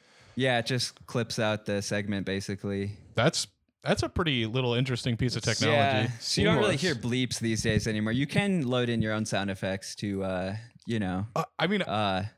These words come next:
Speaker 1: mask the sound if you want,
Speaker 2: I
Speaker 1: you
Speaker 2: think,
Speaker 1: know?
Speaker 2: I think bleeps personally, like, add, like, a bit of, like, uh, like, a comedic effect to swearing.
Speaker 1: Oh, yeah, for sure. They still, yeah, do that just on purpose, you know, just for
Speaker 2: Yeah.
Speaker 1: the
Speaker 2: 'Cause, like, I, I feel like if they, if you watched a reality show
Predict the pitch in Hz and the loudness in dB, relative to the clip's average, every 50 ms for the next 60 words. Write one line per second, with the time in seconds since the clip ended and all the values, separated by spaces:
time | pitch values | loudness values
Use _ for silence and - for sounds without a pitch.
0 | _ _ _ - - _ - 101 113 117 117 110 107 - - - 113 104 95 95 | _ _ _ -20 -20 _ -8 -4 -2 0 0 0 -2 -4 -6 -6 -6 -6 -6 -6
1 | - 104 101 98 98 98 95 - 101 98 101 101 101 98 - 151 160 - 277 294 | -6 -4 -4 -4 -4 -6 -6 -6 -6 -6 -6 -6 -6 -2 0 0 0 0 0 -2
2 | - - - - 147 175 226 254 208 139 113 131 131 147 165 170 151 - - - | -4 -6 -6 -4 -2 0 0 -2 -2 -4 -4 -2 0 0 0 -2 -4 -4 -2 0
3 | - 147 147 - - 147 131 127 120 117 113 107 - 113 113 117 117 117 113 117 | 0 0 0 0 0 -2 0 0 2 2 0 0 -2 -2 -2 0 0 -2 -2 -4
4 | 113 110 120 104 101 113 113 110 107 107 110 104 98 95 - - - _ - 120 | -4 -2 -2 -2 0 2 2 2 2 0 0 0 0 0 -2 -6 -10 _ -4 0
5 | 107 107 110 - 110 - - 117 104 101 107 113 123 123 - 147 131 - - 127 | 0 2 2 2 0 0 0 -2 -2 0 0 2 2 2 0 0 -2 0 0 0
6 | 127 127 - - - - - 131 127 127 123 120 - - 131 123 120 - - 165 | 0 0 -2 -8 -10 -4 -2 0 2 2 2 2 0 -2 -2 0 2 4 4 4
7 | 156 151 160 151 120 113 - 135 120 110 - - - 123 120 117 113 113 117 123 | 4 4 2 2 0 0 -2 -2 -2 0 -2 -2 0 0 0 0 0 0 0 0
8 | 127 - - - 170 151 135 120 117 117 120 113 110 107 113 113 113 107 110 107 | 0 0 0 2 2 2 2 0 0 0 0 0 0 0 -2 -2 0 0 2 2
9 | 107 104 101 - - - - - - - 117 104 - 113 98 98 90 104 104 104 | 2 2 0 -2 -6 -12 -20 -16 -8 -4 -4 -2 -2 -2 -4 -4 -4 -2 -4 -2
10 | 101 104 95 95 92 92 - - 98 95 92 90 92 95 131 135 123 113 107 104 | -2 -4 -4 -4 -4 -4 -6 -6 -4 -4 -4 -4 -4 -2 0 0 2 2 2 2
11 | 104 98 92 95 101 107 - - - - - - _ _ - 143 131 165 160 151 | 0 0 -2 -4 -6 -8 -12 -16 -20 -20 -20 -20 _ _ -10 -4 -2 -2 -2 -2
12 | - 147 156 151 - 160 - - 226 226 214 202 180 - 185 151 - 165 147 135 | -2 -2 -4 -2 -2 -2 -2 0 0 0 0 0 -2 -2 -6 -2 0 0 0 0
13 | 135 131 135 120 139 131 135 135 139 135 - - 139 123 117 113 113 117 120 120 | 0 -2 -4 -2 -2 0 0 0 0 -2 -2 -2 -2 0 2 2 2 2 2 2
14 | 117 120 113 - - 117 107 104 101 101 98 | 0 0 0 0 0 0 2 2 2 0 -2